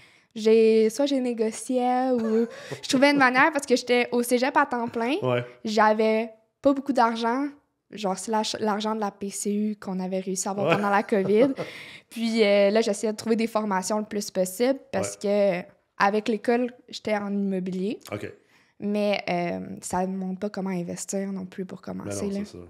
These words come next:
Speaker 1: Ouais.
Speaker 2: c'est clair, là. Puis comment tu vis ça aujourd'hui à vingt ans ? Tu sais, euh, là, tu fais de l'immobilier à
Speaker 1: À
Speaker 2: temps
Speaker 1: temps
Speaker 2: plein,
Speaker 1: plein,
Speaker 2: euh,
Speaker 1: ouais.
Speaker 2: tu vis ça comment ? Il y a... Tu dois pas avoir nécessairement, tu sais, tous tes amis d'enfance puis, euh,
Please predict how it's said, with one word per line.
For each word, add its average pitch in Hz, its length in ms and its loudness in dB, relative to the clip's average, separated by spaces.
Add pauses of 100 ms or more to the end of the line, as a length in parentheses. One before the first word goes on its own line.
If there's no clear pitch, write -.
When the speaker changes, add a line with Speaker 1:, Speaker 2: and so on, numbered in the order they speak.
Speaker 1:
Ouais. 104 140 -12
Speaker 2:
c'est 90 80 -14
clair, 92 260 -14
là. 107 80 -16 (580)
Puis 107 140 -12
comment 131 240 -2
tu 135 160 -10
vis 113 100 -8
ça 160 120 -4
aujourd'hui 123 280 -4
à 127 80 2
vingt 110 380 -4
ans ? 135 180 -2
Tu 135 80 -10
sais, 131 60 -4
euh, 110 360 -2
là, 131 120 -6
tu - 100 -12
fais 127 160 -4
de 120 60 -8
l'immobilier 120 500 -2
à 98 400 -4
Speaker 1:
À 98 60 -10
Speaker 2:
temps - 140 -6
Speaker 1:
temps 196 100 -4
Speaker 2:
plein, 190 120 -6
Speaker 1:
plein, 131 120 -2
Speaker 2:
euh, 127 260 -2
Speaker 1:
ouais. - 120 -6 (500)
Speaker 2:
tu - 140 -18
vis 104 160 -10
ça 151 160 -4
comment ? 131 340 -6
Il 127 40 -6
y 107 40 -6
a... 98 180 -6 (640)
Tu - 140 -20
dois 113 120 0
pas 143 160 2
avoir 139 280 2
nécessairement, 131 400 -4
tu 135 80 -10
sais, 131 160 -6
tous 135 100 -14
tes 127 220 -2
amis 120 160 -2
d'enfance 135 520 -2
puis, 113 220 -8
euh, 107 160 -2